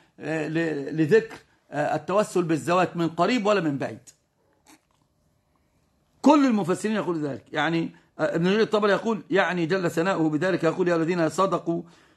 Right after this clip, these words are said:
آه، صدقوا الله ورسوله فيما أخبرهم ووعدهم من الثواب وأوعد من العقاب، اتقوا الله". يقول: "أجيبوا الله فيما أمركم ونهاكم بالطاعة، بالطاعة له في ذلك، وحققوا إيمانكم وتصديقكم ربكم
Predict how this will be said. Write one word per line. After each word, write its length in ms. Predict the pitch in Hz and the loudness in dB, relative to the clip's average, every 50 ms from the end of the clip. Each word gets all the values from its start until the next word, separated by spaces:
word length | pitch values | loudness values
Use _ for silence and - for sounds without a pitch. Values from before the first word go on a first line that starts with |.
| _ _ - | _ _ -4
آه، 80 | 135 | -4
صدقوا 440 | 143 143 170 156 139 196 190 - 180 | 0 2 0 2 2 0 0 2 2
الله 160 | 180 185 175 | 2 4 4
ورسوله 360 | 170 156 147 147 180 185 175 | 4 2 2 0 0 0 0
فيما 260 | 156 135 156 160 151 131 | 2 0 0 0 0 -2
أخبرهم 500 | 123 127 160 180 165 156 165 214 240 220 - - _ _ | -2 0 0 2 2 2 2 0 -2 -4 -6 -16 _ _
ووعدهم 480 | - 143 151 151 139 143 180 190 180 170 | -2 2 2 2 2 2 2 2 2 2
من 100 | 160 156 | 0 -2
الثواب 320 | 147 143 151 156 185 175 | -2 -4 -2 -2 0 0
وأوعد 580 | 160 151 - - - 151 147 151 151 160 160 170 - _ _ _ | 2 2 2 2 2 2 2 2 0 -2 -4 -6 -12 _ _ _
من 120 | - 139 151 | -2 -2 0
العقاب، 340 | 151 127 147 156 208 220 202 | 0 0 -2 -2 0 0 0
اتقوا 380 | 185 - - 240 226 - 196 | 0 2 2 0 2 2 -2
الله". 560 | 185 175 175 202 214 - - 175 156 135 101 - _ _ _ _ _ _ _ _ _ - | -2 0 2 6 6 8 6 6 4 0 -2 -10 _ _ _ _ _ _ _ _ _ -4
يقول: 400 | 139 151 151 - 220 247 240 - | -2 -2 -2 0 -2 -2 -2 0
"أجيبوا 460 | - 170 165 147 240 277 247 214 180 | 2 0 2 4 4 2 4 2 0
الله 280 | 156 156 170 170 170 135 | 2 2 4 4 4 2
فيما 300 | - 165 165 156 - - | 2 0 -2 0 -2 -2
أمركم 380 | 135 143 180 208 - 240 196 | -2 -2 -2 -2 -4 -4 -2
ونهاكم 500 | 180 156 151 151 170 190 180 226 254 254 - - _ _ _ _ _ | -2 0 0 2 0 0 0 -2 -4 -4 -6 -8 _ _ _ _ _
بالطاعة، 500 | - 131 143 196 202 - - 175 147 139 | -8 -2 -2 -2 -2 0 0 0 2 2
بالطاعة 480 | 135 143 143 147 - 208 202 170 175 165 - | 2 0 -2 0 2 2 4 4 2 2 0
له 340 | 156 180 214 214 226 254 254 - _ _ _ | 2 4 4 4 2 0 -4 -8 _ _ _
في 180 | - 175 165 151 | -6 -2 0 2
ذلك، 300 | 160 208 233 240 - 233 | 2 2 0 0 -2 -2
وحققوا 800 | 233 233 - - - 156 127 160 - - - 240 - - 185 175 | -2 -2 -2 -2 -2 -2 -2 -2 -6 -4 -8 -8 -4 -2 0 0
إيمانكم 540 | 151 156 156 151 151 180 180 - 175 165 | 2 2 0 0 0 -2 0 0 0 0
وتصديقكم 640 | 156 147 151 147 127 135 143 - 185 160 156 160 147 | 0 0 -2 -4 -4 -4 -4 -4 -4 -4 -2 -2 -2
ربكم 460 | 143 143 123 165 180 180 185 180 165 | -2 0 0 -2 0 2 0 0 0